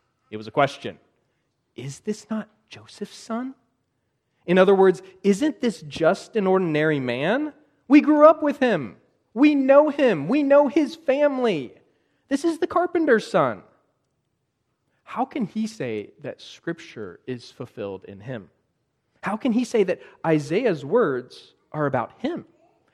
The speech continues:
How can he say that the Spirit of the Lord has anointed him, is upon him?" Those are some massive claims. "Isn't this just Joseph's son?" They were confused.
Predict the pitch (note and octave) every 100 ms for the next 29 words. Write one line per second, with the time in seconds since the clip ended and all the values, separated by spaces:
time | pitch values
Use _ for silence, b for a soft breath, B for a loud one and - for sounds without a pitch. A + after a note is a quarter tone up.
0 | B B - D#4+ - F#3 E4+ E4 F3 D#3+
1 | D#3+ C3 C#3+ - - F#3+ C#4+ E4 F3+ D3+
2 | C#3 C3 D#3+ D4 E3+ C#3+ - b - D#3+
3 | D3+ - C#3+ C3 C3 C#3+ E4 - - A#2+
4 | - - C#3 G2 G2 D#3 E3+ - - -
5 | C#4 E4+ C#4+ C#3+ A#2 F#2 C#2 _ _ _
6 | _ _ _ _ _ _ _ F3+ B3+ C4+
7 | F#3+ D3+ D3+ F#3 G3 G3+ F3 - G#3+ A#3+
8 | D3 B2+ b b b _ _ D#3+ A3+ B3
9 | B3+ - _ _ - D#3 - _ - A2
10 | - A3+ - _ _ - A3+ B3 C#4 _
11 | _ _ _ _ _ _ _ _ _ _
12 | - A#2+ B2+ D3 C#3 G#3 G#3+ B2+ - -
13 | _